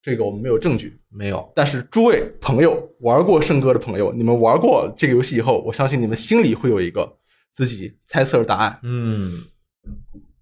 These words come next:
Speaker 1: 所以说，我觉得生，生软的这个情况和前面两个工作室遇到了困难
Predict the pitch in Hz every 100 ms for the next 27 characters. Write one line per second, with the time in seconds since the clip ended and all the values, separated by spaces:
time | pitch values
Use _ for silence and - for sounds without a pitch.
0 | _ _ _ _ _ _ _ - 175 170
1 | 131 113 139 143 - _ _ - - 196
2 | 113 131 135 123 139 123 131 - 139 165
3 | 104 101 151 151 151 139 - - 190 143
4 | 123 - 311 175 98 -